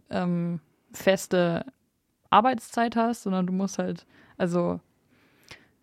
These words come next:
die Sendung hatte halt da zu sein vom Uniradio so und, äh, wann, wann die organisiert wird, ist so irgendwie mein Bier so und das musste halt auch mit genügend Vorlauf sein. Jetzt nicht nur meins, ich hab das auch mit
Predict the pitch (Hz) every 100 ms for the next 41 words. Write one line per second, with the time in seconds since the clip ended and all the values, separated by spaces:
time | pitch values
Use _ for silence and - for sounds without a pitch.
0 | _ _ _ _ - - - - 185 190
1 | 214 214 190 180 190 185 196 196 185 185
2 | 196 185 - 190 196 180 190 180 180 180
3 | 180 180 190 180 165 - _ - - _
4 | _ _ _ _ _ _ - 196 175 175
5 | 175 185 190 208 226 202 196 214 208 202
6 | 202 202 190 190 220 196 196 185 - 190
7 | 180 185 180 180 175 180 175 175 175 165
8 | 170 165 170 185 175 185 185 - 175 -
9 | 202 180 - 185 180 170 185 170 170 165
10 | - - 180 175 175 165 _ _ 196 185
11 | 202 - 185 180 190 185 180 180 - 180
12 | 180